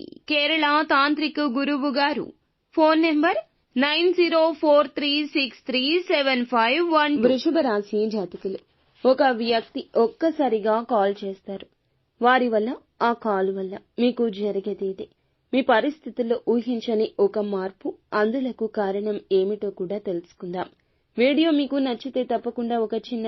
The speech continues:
లైక్ చేసి మమ్మల్ని సపోర్ట్ చేయండి. ఆలస్యం లేకుండా వీడియోలోకి వచ్చేద్దాము. ఈ రోజు కాస్తంత నెమ్మదిగానే సాగబోతుంది. తెలియకుండా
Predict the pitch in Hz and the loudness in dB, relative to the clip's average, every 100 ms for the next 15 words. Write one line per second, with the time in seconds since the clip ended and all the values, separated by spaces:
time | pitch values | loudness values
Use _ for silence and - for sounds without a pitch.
0 | 214 196 196 - 208 202 214 220 196 196 | -2 -2 -6 -10 -10 -6 -6 -4 -4 -4
1 | 196 208 214 196 180 196 196 - 202 220 | -4 -6 -6 -8 -4 -6 -6 -10 -8 -6
2 | 233 494 - _ _ _ - 226 262 311 | -6 -8 -10 _ _ _ 0 2 2 0
3 | - 277 254 214 - 214 190 214 247 233 | -2 -2 2 0 0 -2 0 0 0 0
4 | 247 277 254 202 196 202 202 180 - - | 0 0 0 -2 -2 -4 -2 -4 -6 -12
5 | 175 190 190 196 - _ - 339 320 311 | -10 -10 -8 -8 -10 _ 0 4 4 4
6 | 339 330 269 254 - 277 226 233 247 220 | 4 4 2 0 0 -2 0 2 4 4
7 | 220 269 254 233 202 196 202 202 180 190 | 4 0 0 0 2 2 0 -4 -4 -6
8 | 185 185 196 185 - _ _ _ _ 320 | -8 -12 -14 -18 -20 _ _ _ _ 2
9 | 311 381 392 311 | 4 4 4 4